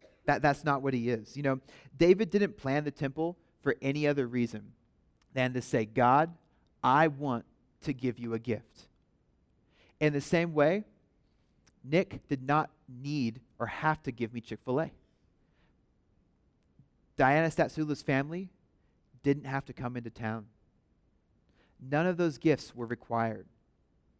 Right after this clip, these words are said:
And that's what made them such great gifts. And at the end of giving this great gift, we do receive something, and that's God's presence. We give a present to God, and God rewards us with his presence. And when Solomon saw that,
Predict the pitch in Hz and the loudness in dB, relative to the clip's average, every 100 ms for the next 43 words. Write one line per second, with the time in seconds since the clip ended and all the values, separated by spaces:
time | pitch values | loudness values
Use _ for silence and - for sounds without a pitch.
0 | _ _ _ _ _ _ - 139 131 127 | _ _ _ _ _ _ -6 -2 2 0
1 | - - - 123 120 117 117 107 - 110 | 0 -10 -10 -4 -4 -2 -6 -12 -8 -6
2 | - - - 113 113 - - - - - | -8 -20 -16 -10 -8 -10 -14 -16 -16 -20
3 | - - _ _ _ _ _ - 139 143 | -20 -20 _ _ _ _ _ -2 0 0
4 | 147 - 156 160 120 - 127 120 - 147 | -2 -2 0 0 -2 -4 -2 -2 2 2
5 | 143 131 127 - 123 117 - 117 - - | 2 -4 -6 -2 0 0 0 -2 -2 -10
6 | - _ _ _ _ _ _ - 135 123 | -20 _ _ _ _ _ _ -10 -8 -6
7 | 135 139 120 - 113 - 104 104 107 107 | -2 -2 -2 -6 -8 -8 -10 -10 -12 -4
8 | 127 - 123 113 113 - - 104 - - | -4 -4 -2 0 0 -4 -14 -14 -14 -20
9 | - - - _ _ _ _ _ - 135 | -20 -20 -20 _ _ _ _ _ -4 2
10 | 151 143 - 156 147 143 - 120 120 110 | 4 2 -2 0 0 0 -10 -4 0 0
11 | 104 - 117 110 120 123 123 110 113 113 | -2 -8 -12 0 4 4 2 -4 -2 -2
12 | 113 101 - - 107 - - 101 104 - | -2 -6 -10 -14 -14 -12 -8 -8 -8 -16
13 | 113 117 113 - 135 151 151 139 117 - | -12 -12 -14 -4 2 4 4 2 -6 -6
14 | 113 107 - - | -6 -6 -10 -14